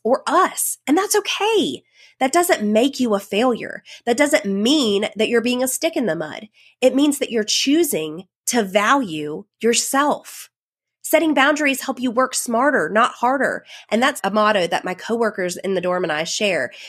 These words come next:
And over time, I've been able to demonstrate to my coworkers when I'm available and when I'm not, just by simply telling them where to go for support. Because we can't expect others to know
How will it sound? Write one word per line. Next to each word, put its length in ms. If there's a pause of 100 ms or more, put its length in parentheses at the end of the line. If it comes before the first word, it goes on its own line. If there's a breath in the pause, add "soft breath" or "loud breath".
(120 loud breath)
And 100
over 220
time, 500
I've 200
been 100
able 220
to 340 (220)
demonstrate 640
to 80
my 100
coworkers 760 (220 loud breath)
when 240
I'm 280
available 600
and 100
when 100
I'm 140
not, 400
just 240
by 120
simply 420
telling 480
them 260
where 160
to 140
go 200
for 200
support. 640 (380 loud breath)
Because 220
we 100
can't 260
expect 340
others 320
to 100
know 500